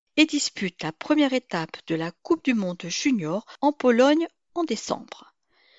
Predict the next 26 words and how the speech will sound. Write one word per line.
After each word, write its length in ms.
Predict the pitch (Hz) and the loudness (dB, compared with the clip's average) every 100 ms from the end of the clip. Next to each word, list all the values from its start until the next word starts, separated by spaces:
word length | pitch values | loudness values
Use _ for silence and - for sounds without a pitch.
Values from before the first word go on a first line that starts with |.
| _ _ | _ _
Toscane, 580 | - 156 - - 285 311 320 - | -10 -10 -4 2 4 2 -2 -4
qui 180 | 240 226 | -4 -2
concilie 580 | - 262 - 247 247 247 | 2 2 2 -2 -2 -4
sport 460 | - - 202 208 - | -6 -2 -2 -2 -4
et 200 | 170 - - | -6 -4 -2
études, 600 | 320 - - 160 185 262 _ _ - | -2 -2 -8 -8 -8 -10 _ _ -8
a 60 | 269 | 2
passé 260 | 311 349 | 2 4
son 220 | 370 285 | 2 2
bac 300 | 214 151 160 | 0 -2 -4
cette 260 | - - - | -6 -6 0
année 360 | 208 180 160 - _ - | 0 2 -4 -6 _ -8
avec 320 | 180 185 - | -2 -2 2
un 160 | 294 311 | 4 4
an 80 | |
d'avance 600 | 269 208 - 151 165 - - - | 4 0 -2 -8 -8 -14 -14 0
et 120 | 269 | 0
est 40 | |
désormais 500 | 262 294 - 254 277 - | 2 0 2 2 2 2
étudiante 560 | 269 - 233 285 - | -2 -2 0 0 2
à 60 | 214 | -2
Dauphine 680 | 269 262 - - 170 170 - - | 0 -2 -2 -4 -4 -6 -10 -6
en 120 | 190 | -6
sciences 480 | - - 269 294 - | -4 0 2 2 0
des 260 | 202 180 | -4 0
organisations 960 | 269 269 240 208 180 175 - - 269 320 | 0 2 2 2 0 -2 -2 0 0 -2